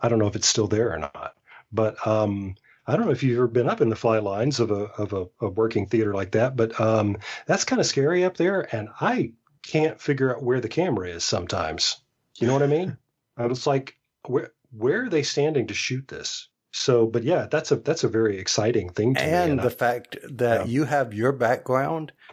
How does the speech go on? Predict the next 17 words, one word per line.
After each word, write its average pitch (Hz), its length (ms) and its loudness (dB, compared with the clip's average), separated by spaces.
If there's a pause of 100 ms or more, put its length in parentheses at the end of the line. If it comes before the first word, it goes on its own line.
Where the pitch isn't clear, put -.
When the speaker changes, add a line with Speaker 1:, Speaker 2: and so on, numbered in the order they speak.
(120)
Speaker 3:
and 117 240 4
you 110 60 4
Speaker 1:
Mm-hmm. 107 140 2
Speaker 3:
can't 127 360 0
see 110 320 -4
that, 135 460 0 (280)
or 113 120 0
you 113 160 0
can't 120 340 -2
tell 123 240 2
where 117 160 2
it's 117 140 -2
coming 120 340 -2
from, 135 320 -2
to 120 140 -4
me, 120 420 0
Speaker 1:
Right. 117 240 0